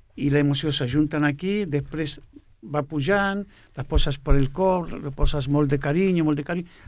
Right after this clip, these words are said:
la poses al cap per ordenar tot, perquè, clar, una cosa,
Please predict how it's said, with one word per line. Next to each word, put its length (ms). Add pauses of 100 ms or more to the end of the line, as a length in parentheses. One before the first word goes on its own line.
la 100
poses 320
al 160
cap 300 (240)
per 100
ordenar 480
tot, 260
perquè, 220
clar, 160
una 160
cosa, 220